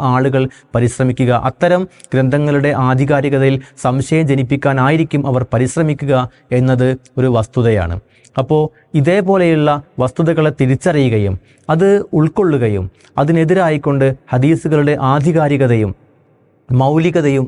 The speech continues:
പ്രാമാണികതയും ലോകത്തെ ബോധ്യപ്പെടുത്താനുള്ള പരിശ്രമങ്ങളിൽ ഏർപ്പെടുകയും ചെയ്യേണ്ടത്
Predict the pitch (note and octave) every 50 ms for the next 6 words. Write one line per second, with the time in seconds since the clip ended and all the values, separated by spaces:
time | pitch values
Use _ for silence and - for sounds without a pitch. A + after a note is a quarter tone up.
0 | C3 _ - - C3 C3 C#3+ D#3+ F3 F#3 F#3 F#3 D#3+ D3 B2+ A#2+ A2 G2+ F2+ F2+
1 | _ - - _ - B2 B2 C3 C#3 D3+ - - - C#3 C3+ C3+ C3+ _ _ -
2 | B2 B2+ C3+ D#3+ D#3+ D3 G#3 G3+ - D#3 C#3 C3 C3 B2 B2 B2 A#2+ A#2+ A#2 -
3 | A#2 B2 B2+ - - C#3+ C#3 D3 D#3 D3 C3+ B2+ B2+ C3+ D#3 D#3+ D3 G3 F#3 F3+
4 | D3+ C#3+ C3+ C3+ B2+ - B2 A#2+ A#2+ A#2+ A2+ A2+ A2 A2+